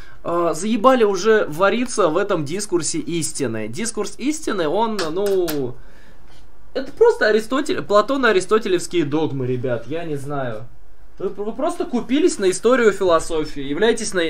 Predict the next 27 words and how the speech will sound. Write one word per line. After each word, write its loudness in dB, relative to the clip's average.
ну, -2
сидите -4
у 4
нее 4
на 4
клю-, 0
на 0
крючке 2
непосредственно. -2
И 2
в 4
этом 6
смысле, 0
ну, 4
в-, -6
ну, 0
окей, 2
да, 2
это -4
просто 0
наша 2
культурная 0
парадигма 0
такая, 0
по -2
большей -4
части. -8